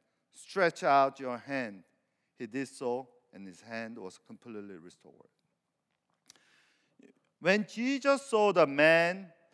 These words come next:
who had a shriveled right hand, Jesus did not hesitate to help him. For Jesus, Sabbath means not only resting in God, but restoring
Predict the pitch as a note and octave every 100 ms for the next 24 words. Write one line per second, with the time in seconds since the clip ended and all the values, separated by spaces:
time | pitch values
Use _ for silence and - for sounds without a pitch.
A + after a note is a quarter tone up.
0 | _ _ G3 F#3 D3+ D#3+ D#3+ D3+ C#3+ C3
1 | - G#3 G3+ F#3 F#3+ D3 C3 C3 A2 A#2
2 | G#2+ F2+ - _ _ _ _ _ _ -
3 | E3 D3 D#3+ D#3 D3+ D3 C#3 A#2+ B2+ B2+
4 | - C3+ A#2+ B2 G#2 G2+ G#2 F2+ _ _
5 | _ _ _ _ _ _ _ _ G3+ F#3+
6 | - G3 G3 D3+ C#3 - D#3+ D#3+ D3+ C#3+
7 | - B2+ A#2 - _ _ C#3+ D3 D3+ C#3+
8 | C#3+ B2 B2+ B2+ - B2+ B2 A2+ G#2+ A2
9 | C#3 _ _ _ _ B2 B2 G#2+ C3 -
10 | C#3 B2+ B2 B2